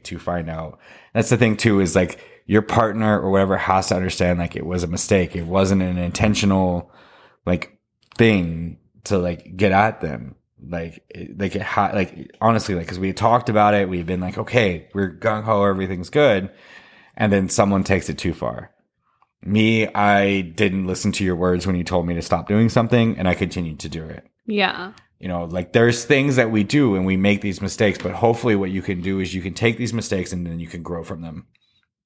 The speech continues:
Speaker 2: Yeah, and
Speaker 1: And
Speaker 2: I
Speaker 1: grow
Speaker 2: think
Speaker 1: from
Speaker 2: we,
Speaker 1: them.
Speaker 2: we have grown definitely a lot,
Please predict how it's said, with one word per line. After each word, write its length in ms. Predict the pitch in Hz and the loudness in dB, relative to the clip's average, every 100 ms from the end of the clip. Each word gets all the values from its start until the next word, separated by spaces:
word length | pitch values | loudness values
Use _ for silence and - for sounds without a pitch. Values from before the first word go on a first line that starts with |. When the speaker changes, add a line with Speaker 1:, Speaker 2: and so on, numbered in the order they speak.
| _ _ _ _ | _ _ _ _
Speaker 2:
Yeah, 280 | 208 330 302 | 2 4 4
and 160 | - 196 | 2 2
Speaker 1:
And 40 | |
Speaker 2:
I 80 | 202 | 4
Speaker 1:
grow 60 | 196 | 4
Speaker 2:
think 160 | 233 | 4
Speaker 1:
from 80 | 202 | 4
Speaker 2:
we, 340 | 220 220 208 185 | 4 4 2 -2
Speaker 1:
them. 140 | 196 | -4
Speaker 2:
we 160 | 208 202 | -2 -2
have 400 | 175 214 262 196 | 2 2 2 0
grown 460 | 156 147 160 175 - | -2 -2 -6 -12 -4
definitely 560 | 180 180 190 175 - 175 | 0 2 0 -4 -4 -6
a 80 | 175 | -2
lot, 460 | 165 180 95 - | 2 4 4 -2